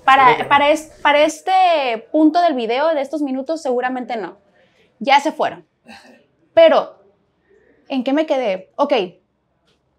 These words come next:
Speaker 1: Quiero que en este momento, eh, te, te preguntes qué es lo que te está molestando de esa publicación. Y ahora, si en persona se lo estuvieras diciendo a la, a la, a la persona esa que los,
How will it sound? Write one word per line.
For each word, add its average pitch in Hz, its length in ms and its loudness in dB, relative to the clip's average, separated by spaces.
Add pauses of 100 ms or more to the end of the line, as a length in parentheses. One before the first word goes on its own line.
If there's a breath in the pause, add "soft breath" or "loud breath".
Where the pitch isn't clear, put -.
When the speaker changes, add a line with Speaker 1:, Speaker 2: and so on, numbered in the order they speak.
(240)
Speaker 1:
Quiero 302 260 4
que 381 60 -4
en 311 80 0
este 269 200 -6
momento, 285 720 -4 (840)
eh, 254 500 -2
te, 262 140 -2
te 285 140 -2
preguntes 330 960 -4
qué 311 200 2
es 320 120 -4
lo 359 180 -6
que 349 100 -4
te 269 120 -10
está 254 220 -8
molestando 262 1000 -6
de 240 320 -6
esa 247 260 -12
publicación. 233 920 -12 (440)
Y 240 160 -4
ahora, 226 640 -2 (920)
si - 300 2
en 311 180 2
persona 339 640 -2
se 392 100 -6
lo 381 60 -4
estuvieras 294 420 -4
diciendo 285 360 -6
a 294 40 -8
la, 302 140 -6
a 240 240 -6
la, 214 160 -2
a 220 220 -6
la 220 140 -4
persona 240 440 -8
esa 277 160 -12
que 269 100 -10
los, 226 180 -12